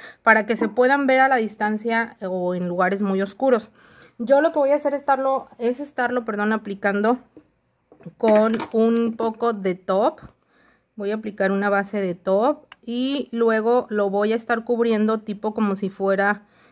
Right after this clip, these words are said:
el efecto azúcar. Hay algunas maneras diferentes de,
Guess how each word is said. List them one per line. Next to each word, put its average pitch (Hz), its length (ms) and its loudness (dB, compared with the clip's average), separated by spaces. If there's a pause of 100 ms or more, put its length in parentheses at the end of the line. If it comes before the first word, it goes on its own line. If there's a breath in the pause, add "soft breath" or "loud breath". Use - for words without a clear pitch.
(100)
el 214 180 2
efecto 202 480 -2
azúcar. 214 500 -2 (380 loud breath)
Hay 285 160 6
algunas 339 480 2
maneras 247 360 2
diferentes 233 480 -4
de, 208 300 -2